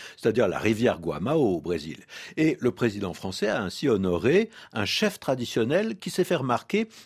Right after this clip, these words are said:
par sa lutte pour préserver les cultures anciennes et même la nature dans laquelle ces cultures se déploient. Et on le connaît en particulier en raison de son combat contre la déforestation dans cette région amazonienne.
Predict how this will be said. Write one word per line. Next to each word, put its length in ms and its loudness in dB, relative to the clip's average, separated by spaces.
par 120 0
sa 160 0
lutte 240 0
pour 200 -2
préserver 720 2
les 180 4
cultures 480 0
anciennes 580 -2
et 100 6
même 240 2
la 160 2
nature 640 0
dans 80 2
laquelle 400 2
ces 160 -4
cultures 400 -2
se 160 -2
déploient. 600 -2
Et 60 -6
on 40 -4
le 80 -8
connaît 200 -2
en 80 -4
particulier 680 0
en 80 -8
raison 240 -2
de 60 -8
son 240 -14
combat 340 2
contre 340 -8
la 160 -8
déforestation 960 0
dans 100 -6
cette 240 -6
région 560 0
amazonienne. 760 0